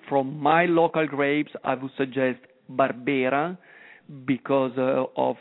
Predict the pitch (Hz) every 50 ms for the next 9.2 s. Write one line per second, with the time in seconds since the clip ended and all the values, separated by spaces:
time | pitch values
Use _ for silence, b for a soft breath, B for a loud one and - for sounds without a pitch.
0 | - - 135 127 123 123 120 120 120 120 131 117 110 - - 160 160 170 180 -
1 | 175 175 175 170 - - _ _ - 135 131 127 127 127 - - - 135 127 123
2 | 127 127 131 139 147 156 170 185 208 233 247 254 - _ - - _ - - -
3 | - - - - - - - 127 120 113 117 113 117 120 120 120 - - 123 117
4 | 113 107 117 113 113 110 110 - - B B B B B B - 139 123 123 110
5 | - - 139 160 180 185 196 180 147 143 160 156 147 143 139 139 139 139 143 143
6 | 131 B B B B B B B B - - - - 151 147 135 147 123 127 135
7 | 139 139 131 131 123 - 120 117 - - 147 143 135 127 - - - - - _
8 | _ _ _ _ _ _ _ _ _ _ _ _ _ _ - - 139 127 117 113
9 | 117 120 123 127